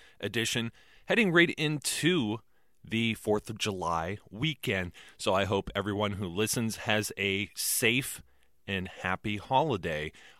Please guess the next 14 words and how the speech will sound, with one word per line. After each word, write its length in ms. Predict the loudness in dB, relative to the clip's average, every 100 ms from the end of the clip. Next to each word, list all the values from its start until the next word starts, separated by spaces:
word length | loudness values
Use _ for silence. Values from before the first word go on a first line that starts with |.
| 0
I'll 120 | 0
catch 280 | 0 0 0
you 60 |
guys 320 | 0 0 0
back 340 | -2 0 0 0
here 220 | 0 2
sometime 500 | 2 0 0 0 2
in 100 | 0
the 60 | 0
middle 120 | 0
of 240 | 0 -2 -2
next 360 | 2 2 0
week 240 | 2 2 2
as 380 | 2 4 2